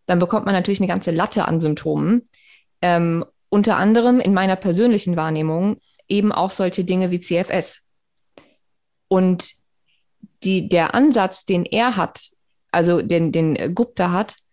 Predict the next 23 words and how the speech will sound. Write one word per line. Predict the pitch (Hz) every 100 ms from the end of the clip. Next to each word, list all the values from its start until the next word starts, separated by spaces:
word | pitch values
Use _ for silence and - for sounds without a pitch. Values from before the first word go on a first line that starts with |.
| _
wenn | 185 185
ich's | 185
richtig | 185 - -
verstanden | 175 196 196
hab, | 165
ich | 190
hab |
das | 185 -
Programm | 165 160
ja | 156
nie | 143
gemacht, | 151 214 - -
aber, | 175 170 165 - _ _ _ -
ähm, | 175 170 170 165 - _ _
ist | 196 -
mit | 196 185 - -
speziellen | - 175 - 175 175
Übungen | - 226 247 254 254 262 302 339 - _ _ _ _ _ _ _ _ _
das | 196 180 - - 196
Gehirn | 202 180 220 254 262 269 277 _ -
oder | 175 165 - 101 - 214 - -
die | 180
Amygdala | 220 226 214 214 226